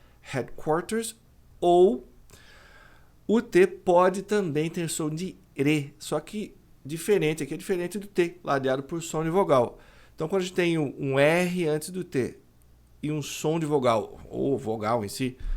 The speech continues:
depois a gente também tem esse fenômeno do T virando re. Party started. Party started. Legal? Terceiro trimestre. Eu escuto muita gente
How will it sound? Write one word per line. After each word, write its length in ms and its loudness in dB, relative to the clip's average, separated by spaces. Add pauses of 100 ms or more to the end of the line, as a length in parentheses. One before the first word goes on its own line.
(100)
depois 800 0
a 140 -2
gente 280 -6
também 360 -2
tem 220 -4
esse 180 -6
fenômeno 880 2
do 300 -8
T 420 -6
virando 540 -4
re. 320 0 (260)
Party 680 -2 (560)
started. 760 -2 (320)
Party 500 -4
started. 720 -4 (480)
Legal? 420 0 (1800)
Terceiro 600 2
trimestre. 840 -2 (800)
Eu 80 -10
escuto 340 -10
muita 460 0
gente 580 -4